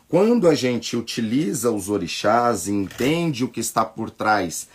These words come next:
da energia daquele orixá, e quando a gente sabe qual que é a tendência daquele orixá na nossa vida, a gente sabe qual que é, né, aquilo que a gente precisa trabalhar, aquilo que pode já estar nos trazendo problema.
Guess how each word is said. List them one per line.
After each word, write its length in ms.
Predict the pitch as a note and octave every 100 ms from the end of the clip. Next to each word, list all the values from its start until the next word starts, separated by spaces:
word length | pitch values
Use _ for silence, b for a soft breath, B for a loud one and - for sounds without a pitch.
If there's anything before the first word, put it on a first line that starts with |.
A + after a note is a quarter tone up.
| B B
da 360 | F#2 A#2+ D#3 F3
energia 580 | D3 C3 A2 G2 F#2+ F#2+
daquele 300 | F2+ G2 F#2
orixá, 580 | E2+ D#2 - B2+ A2 B B B
e 80 | C3
quando 440 | - F3+ G#3+ E3+
a 40 |
gente 300 | D3+ C#3 C3
sabe 400 | A#2+ - A#2 A2
qual 260 | A2+ D#3 E3
que 120 | -
é 40 | C3
a 40 |
tendência 640 | - C3 A#2+ B2+ F3 - C3+
daquele 280 | B2 A2
orixá 300 | A2 G2 -
na 120 | F#2+ F#2
nossa 280 | F2+ -
vida, 380 | D#2+ C3+ C3+ D#2+ B B B
a 120 | A#2
gente 320 | A#2+ D3 D3+
sabe 720 | - - B2 C#3+ D#3+ B2+ - _
qual 300 | - C3+ G#3 G#3+
que 480 | - - C#3+ A2+ F#2+
é, 420 | F2 F#2 G#2+ - b b b
né, 300 | - G#2 B2+ -
aquilo 300 | B2 D#3 D3+
que 100 | D#3+
a 60 |
gente 160 | C#3 C3+
precisa 380 | - C#3 C3+ C#3
trabalhar, 640 | C#3+ C#3+ D3 C#3 B2 - b b b -
aquilo 320 | G#2 C3+ B2+
que 100 | D3+
pode 320 | A#2+ A#2 A2
já 140 | A2+
estar 300 | A2+ - A#2
nos 160 | A#2 G2+
trazendo 340 | A2 G#2 G#2
problema. 560 | - B2+ B2+ B2 A#2+